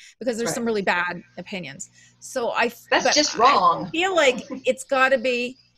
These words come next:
Speaker 1: it's got, well, and it is, I mean, morally, and as we move forward, we're going to see that, but they bel-, you know,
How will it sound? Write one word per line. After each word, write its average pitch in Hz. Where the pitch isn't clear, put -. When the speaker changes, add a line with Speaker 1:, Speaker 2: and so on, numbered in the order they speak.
Speaker 1:
it's 254
got, 277
well, 311
and 294
it 294
is, 349
I 233
mean, 240
morally, 262
and 226
as 240
we 254
move 262
forward, 202
we're 226
going 233
to 269
see 185
that, 175
but 262
they 285
bel-, 330
you 277
know, 240